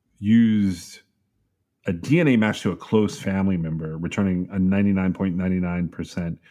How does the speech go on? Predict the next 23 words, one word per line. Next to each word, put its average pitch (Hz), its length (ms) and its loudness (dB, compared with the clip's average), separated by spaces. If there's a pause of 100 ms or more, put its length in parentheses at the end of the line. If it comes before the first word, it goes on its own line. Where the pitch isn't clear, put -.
(280)
probability. 82 760 -4 (580)
And 87 260 -4
police 95 300 2
are 107 60 -2
crediting 87 420 -2
the 82 80 -4
D 87 240 -2
N 90 120 0
A 85 80 -4
analysis 92 500 -2
for 92 160 -10
this 80 260 -10
major 85 520 -6
breakthrough, 87 320 -4
which 90 140 -2
is 95 100 -2
just - 180 -8
part 113 160 4
of 87 60 -2
that 90 180 -4
avalanche 87 480 -2
that 87 80 -8
you 90 260 0